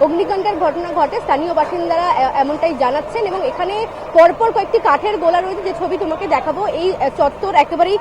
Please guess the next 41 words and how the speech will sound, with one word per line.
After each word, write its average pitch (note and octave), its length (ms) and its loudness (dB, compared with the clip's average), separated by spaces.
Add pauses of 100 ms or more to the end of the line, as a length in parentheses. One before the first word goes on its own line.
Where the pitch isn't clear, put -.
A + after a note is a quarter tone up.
(220)
আহ, D#4 180 10 (100)
প্রায় E4+ 320 8
বারো D4 340 8
থেকে G#4 300 0
পনেরোটি F4 400 0
কাঠের D#4 380 0
গোলা D4 240 2
রয়েছে, E4 340 0
সেখানেই E4 340 0
মূলত D4+ 340 0
অগ্নিকাণ্ডের E4 680 0
ঘটনা D4+ 360 -2
ঘটে। C4 260 -4
এবং G4 220 -2
যেহেতু F4+ 480 2
কাঠ D4+ 260 6 (380)
দাহ্য D4 340 6
বস্তু, F#4+ 480 2 (280)
যে E4 120 0
কারণে F#4+ 300 2
আগুন C4+ 460 2
অতি G#4+ 320 4
দ্রুত E4+ 360 -4 (100)
ছড়িয়ে D#4+ 300 2
পড়ে। A#3 220 2 (160)
রাত D4+ 340 4
দেড়টা D#4 400 0
থেকে A4+ 220 0
আগুন G4+ 260 8
লেগেছে, G4+ 360 2
এখন G4 360 4
প্রায় F4+ 180 2
নটার, F4+ 420 0
আহ, - 440 4
বেশি D#4+ 240 6
সময় G4+ 220 0
অতিক্রান্ত F#4+ 440 -4
হয়ে F#4 200 2
গিয়েছে, F#4+ 280 -6
তো A#4+ 80 -2
সাত, D4+ 300 4